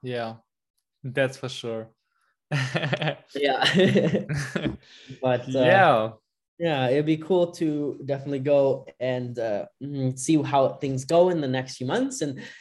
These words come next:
Speaker 2: I'm really excited to, yeah, meet at New Year's and Christmas. And, uh,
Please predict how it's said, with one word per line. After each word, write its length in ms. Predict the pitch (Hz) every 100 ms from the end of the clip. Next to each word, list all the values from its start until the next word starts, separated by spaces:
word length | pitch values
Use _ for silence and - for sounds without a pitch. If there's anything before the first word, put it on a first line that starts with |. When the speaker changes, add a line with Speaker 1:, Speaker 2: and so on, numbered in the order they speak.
| - -
Speaker 2:
I'm 100 | 139
really 180 | 151 147
excited 440 | 139 139 139 135 -
to, 680 | 139 139 135 131 131 131 -
yeah, 140 | 131
meet 440 | 123 147 156 107 -
at 300 | 120 120 -
New 220 | 131 135 175
Year's 380 | 208 202 202
and 160 | 147 131
Christmas. 640 | 190 185 196 196 190 185 -
And, 520 | 120 135 131 131 127 131
uh, 340 | 135 131 131